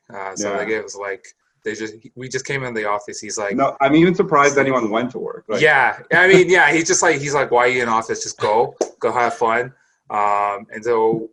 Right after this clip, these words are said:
Speaker 1: our, our, our base, or, like, our place actually starts near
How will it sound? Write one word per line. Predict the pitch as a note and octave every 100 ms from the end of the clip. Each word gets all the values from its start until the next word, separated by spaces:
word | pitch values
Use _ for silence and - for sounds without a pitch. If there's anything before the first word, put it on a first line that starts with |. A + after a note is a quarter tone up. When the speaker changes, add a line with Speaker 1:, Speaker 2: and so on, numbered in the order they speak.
| -
Speaker 1:
our, | A#2 B2 A#2+ A#2 A#2 A#2
our, | A#2+ A#2+ B2+ -
our | A#2 A2+
base, | A2+ A2+ A2 -
or, | G#2 G#2
like, | G2+ A2+
our | G#2 G2+ - _ _ -
place | G#2+ G#2+
actually | A2 A2 A2 G#2
starts | - A2+ G#2 G2+ -
near | G#2+ G#2+ G#2 G2+